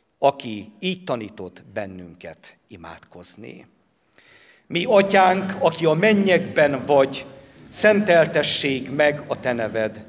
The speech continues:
Jöjjön el a te országod, legyen meg a te akaratod,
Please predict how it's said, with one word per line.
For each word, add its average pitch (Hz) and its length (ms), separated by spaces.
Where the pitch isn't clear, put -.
Jöjjön 190 460
el 185 320
a 170 160
te 185 140
országod, 170 1040
legyen 185 480
meg 160 380
a 147 120
te 160 120
akaratod, 160 1000